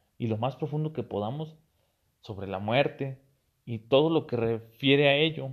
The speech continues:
el más allá, qué pasa después,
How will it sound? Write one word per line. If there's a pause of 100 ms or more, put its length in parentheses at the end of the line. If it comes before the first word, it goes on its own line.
(140)
el
más
allá,
qué
pasa
después,